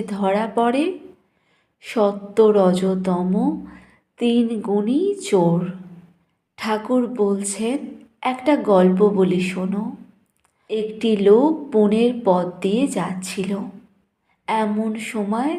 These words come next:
তাকে তিনজন ডাকাত এসে ধরলে। তারা তার সর্বস্ব কেড়ে নিলে। একজন চোর বললে, "আরে, লোকটাকে রেখে কি হবে?" এই কথা বলে খাড়া দিয়ে কাটতে এলো।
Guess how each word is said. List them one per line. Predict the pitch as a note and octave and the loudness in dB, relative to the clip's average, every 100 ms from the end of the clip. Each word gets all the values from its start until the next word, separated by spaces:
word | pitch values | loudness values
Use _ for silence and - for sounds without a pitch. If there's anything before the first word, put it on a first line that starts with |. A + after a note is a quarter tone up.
| - | -2
তাকে | G3+ F3 E3+ A#3+ D4+ - | 0 0 -4 -4 -4 -2
তিনজন | C4 A#3+ A3+ A3+ C#4 D#4+ D4 | 0 2 0 0 2 2 2
ডাকাত | G3+ E3+ F#3+ F#3+ F#3 | 2 2 0 0 0
এসে | F3+ F#3 F#3 | 0 0 -4
ধরলে। | F#3 F#3 F3 E3 - - - - _ _ _ _ _ - | -4 -4 -6 -6 -8 -8 -14 -20 _ _ _ _ _ -8
তারা | A3 G#3+ A3 | -4 0 0
তার | A3 A#3+ B3+ | 0 0 0
সর্বস্ব | B3 - G#3 G#3+ G#3+ C4 - - E4+ | -4 2 4 4 2 -4 -4 -6 -6
কেড়ে | - G3 E3+ E3+ | 2 2 4 0
নিলে। | F3 F3+ F3 - - - - _ _ _ _ | 0 -2 -2 -2 -8 -14 -20 _ _ _ _
একজন | - A3+ A3+ A3+ A#3+ A#3 | -4 -4 -4 -4 -2 -2
চোর | A#3 G3+ G3+ G3+ | -2 0 0 0
বললে, | G3 F#3+ F#3 A3 D4+ F#4 - - - - | 0 2 2 2 0 -2 -10 -18 -20 -8
"আরে, | - B3 C#4+ D4 | -2 2 2 4
লোকটাকে | B3 A#3+ B3 C4+ C4+ C4+ | 4 2 0 0 2 2
রেখে | A#3+ B3 B3+ | 2 2 0
কি | C4+ C#4 B3+ | -2 0 2
হবে?" | A#3 G3 F#3 F3+ - - - - _ _ _ _ _ _ - | 2 0 0 -2 -4 -8 -14 -20 _ _ _ _ _ _ -4
এই | F#3 A3 G#3+ - | 0 0 0 0
কথা | F#3 F#3 G#3 | 0 0 -2
বলে | G#3 G3+ B3 D#4 | 0 2 2 -2
খাড়া | - F#3+ F3+ F#3+ | -2 0 0 0
দিয়ে | F#3+ B3+ D#4 | -2 -2 -2
কাটতে | - E3 - - | -2 -4 -6 -8
এলো। | E3 E3+ E3+ | -6 -6 -8